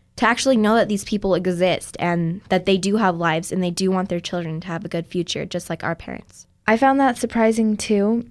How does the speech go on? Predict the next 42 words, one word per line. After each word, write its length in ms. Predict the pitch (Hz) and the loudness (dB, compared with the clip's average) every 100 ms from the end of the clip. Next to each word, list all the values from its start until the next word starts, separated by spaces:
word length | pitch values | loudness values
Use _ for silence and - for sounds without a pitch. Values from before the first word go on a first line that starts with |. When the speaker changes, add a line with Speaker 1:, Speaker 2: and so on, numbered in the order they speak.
| - | -4
Speaker 2:
because 560 | 208 208 220 208 202 - _ _ _ _ _ _ | -4 2 2 2 -2 -14 _ _ _ _ _ _
my 240 | 208 208 220 | 0 4 4
room 720 | 208 202 208 220 233 240 - - | 4 4 2 2 0 -2 -8 0
is 400 | 214 196 185 - _ | 2 2 0 -8 _
about 340 | 202 202 202 - | 0 4 4 2
as 140 | 208 | 2
big 180 | 208 202 | 2 4
as 360 | 202 190 196 - | 2 0 -8 -14
one 240 | - 190 196 | -6 -2 0
of 100 | 202 | 0
the 80 | 190 | 0
houses, 640 | 180 190 - 233 240 - - - | 2 0 2 0 0 -6 -6 0
and 320 | 220 202 185 - _ _ _ _ _ _ _ _ _ - | 2 2 -2 -10 _ _ _ _ _ _ _ _ _ -2
I 120 | 196 | 2
don't 200 | 226 277 | 2 2
even 300 | 269 233 196 | 2 2 2
think 220 | 196 202 | 0 0
my 120 | 202 | 0
room's 400 | 180 180 185 185 | 2 2 4 2
very 280 | 180 175 170 | 2 0 0
big. 380 | 175 165 - - - | -2 -2 -4 -10 -2
And 140 | 202 | 2
that 140 | 208 226 | 4 2
makes 320 | 240 233 - | 0 -2 0
me 140 | 233 | 2
really, 440 | 208 196 196 202 196 | 4 4 4 4 2
like, 320 | 180 - - _ _ _ _ _ _ _ _ - | 2 -2 -10 _ _ _ _ _ _ _ _ 2
that, 260 | 190 - | 4 4
like, 300 | 214 202 - _ _ _ - | 2 0 -2 _ _ _ -2
compare 340 | 214 208 208 | 0 2 2
and 160 | 214 208 | 2 0
contrast, 640 | 202 190 185 180 196 - | 0 -2 -2 0 -2 -2
that 380 | - 196 180 - | 0 2 2 -2
just 260 | - 190 - | -4 -4 -4
puts 260 | - 214 | -2 -2
it 60 | 208 | 0
in 140 | 196 | -2
perspective 600 | 185 180 - 190 - 175 | 0 -4 -2 -4 -2 -6
for 160 | 180 180 | -4 -4
me 220 | 175 170 | -2 -2
about 300 | 175 180 175 | 0 0 0
how 360 | 185 190 190 | 0 0 0